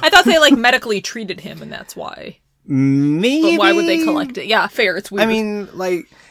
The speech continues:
Speaker 2: it's like, "Xavier was here for a flu shot.
Speaker 1: <laughs>
Speaker 2: While he was here,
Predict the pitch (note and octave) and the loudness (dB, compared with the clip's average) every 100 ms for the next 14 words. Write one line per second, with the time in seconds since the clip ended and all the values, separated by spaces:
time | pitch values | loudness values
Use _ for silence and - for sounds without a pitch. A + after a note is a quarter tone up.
0 | _ _ _ _ - D#3 D#3 - - _ | _ _ _ _ -10 -2 -2 -4 -12 _
1 | B2 E3+ D4 C#4+ G3 - F#3+ F3 C#3 G#2+ | -8 -2 0 2 2 2 2 4 2 2
2 | C#3 D#3 B2+ F#2 D#2 - _ _ A#3+ B3+ | 2 2 2 -4 -8 -14 _ _ -6 -2
3 | - C4+ D4+ F4 A3 A#3 F3+ B2+ C#3+ - | 2 8 8 10 8 6 6 8 6 6
4 | B3 | 4